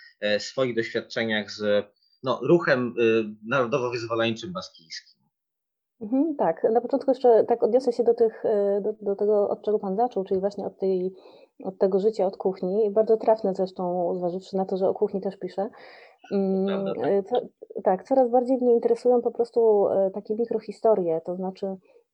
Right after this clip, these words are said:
Speaker 2: taka perspektywa, mm, zwyczajnego człowieka, bym powiedziała, tak? E, i jednocześnie ta, ta różnorodność, która, e, która tam, e, faktycznie jest widoczna na różnych poziomach.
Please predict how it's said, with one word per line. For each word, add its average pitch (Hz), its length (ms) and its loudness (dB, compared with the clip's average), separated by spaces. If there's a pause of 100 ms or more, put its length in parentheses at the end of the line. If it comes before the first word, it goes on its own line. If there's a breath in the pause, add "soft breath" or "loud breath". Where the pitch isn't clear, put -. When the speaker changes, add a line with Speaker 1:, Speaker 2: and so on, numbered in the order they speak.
(120)
Speaker 2:
taka 196 200 0
perspektywa, 190 1120 -2
mm, 175 640 -6 (180)
zwyczajnego 208 640 2
człowieka, 190 460 0
bym 165 160 -10
powiedziała, 156 440 -6
tak? - 260 -8 (440 soft breath)
E, 180 240 0
i 208 460 0
jednocześnie 208 540 0
ta, 196 240 0
ta 202 120 0
różnorodność, 190 640 -4
która, 160 640 -8 (460)
e, - 40 -10
która 165 260 -10
tam, 165 160 -6
e, 165 360 -6
faktycznie 185 400 -6
jest 170 120 -6
widoczna 175 340 -6
na 165 120 -4
różnych 175 260 -6
poziomach. 175 520 -8